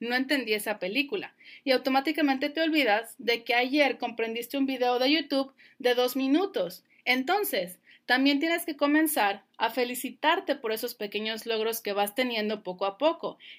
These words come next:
y eso te va a ayudar a mantener una mentalidad positiva, o como se dice en inglés, positive mindset, y por lo tanto, te invito a que dejes de enfocarte en lo negativo, en el avance que tienen otras personas, y enfócate en ti.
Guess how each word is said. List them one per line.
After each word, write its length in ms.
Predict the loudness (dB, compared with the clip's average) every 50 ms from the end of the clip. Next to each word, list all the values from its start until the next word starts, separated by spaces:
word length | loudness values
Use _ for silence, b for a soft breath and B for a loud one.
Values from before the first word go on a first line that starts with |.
| B
y 280 | B 0 0 2 4 4
eso 400 | 4 4 2 0 -2 -4 -4 -4
te 160 | -4 -2 0
va 80 | 0 0
a 20 |
ayudar 300 | 0 0 -2 -4 -4 -4
a 80 | -4 -6
mantener 480 | -6 -8 -10 -10 -10 -8 -6 -6 -6
una 160 | -6 -6 -6
mentalidad 640 | -6 -6 -8 -8 -8 -6 -4 -2 0 0 0 -2 -4
positiva, 720 | _ -8 -6 -4 -6 -6 -2 0 0 2 2 0 0 -2 -8 _ _ _
o 160 | -10 -10 -8
como 240 | -6 -6 -6 -4 -4
se 120 | -4 -2
dice 220 | 0 -2 0 0 0
en 80 | 0
inglés, 400 | 0 2 4 4 4 4 2 -4 B B B B B B _
positive 380 | -8 -6 -6 -4 -4 -4 -4 -2
mindset, 600 | 2 2 2 2 2 -2 0 0 0 0 -2 -6 b b b b b b b
y 60 | -20
por 240 | -20 _ -6 -4 2
lo 160 | 2 2 4
tanto, 460 | 4 4 4 4 2 0 -2 -4 -6 -12 _ _ _ _ _ _ _ _
te 80 | -4
invito 280 | -4 -2 -4 -2 -2 -4
a 60 | -4
que 100 | -2 -2
dejes 280 | -2 -2 -2 -2 -6 -4
de 80 | -4
enfocarte 560 | -6 -4 -6 -8 0 2 2 2 2 0 -6
en 100 | -6 -4
lo 80 | -2 -2
negativo, 720 | -2 -2 0 -2 0 2 2 2 2 2 -2 -4 -6 -10 _ _ _ _ _ _ _
en 160 | -10 -6 -2
el 120 | 0 0 0
avance 400 | 0 0 0 -2 0 0 0 0
que 80 | 0
tienen 260 | 0 -2 -2 -4 -4 -4
otras 240 | -4 -6 -6 -8
personas, 540 | -4 -6 -6 0 0 0 2 2 0 -2 -4 -8
y 160 | -4 -4 -2
enfócate 460 | -2 -2 -4 -4 -2 -4 -4 -4 -6
en 120 | -8 -8
ti. 260 | -6 -6 -8 -8 -10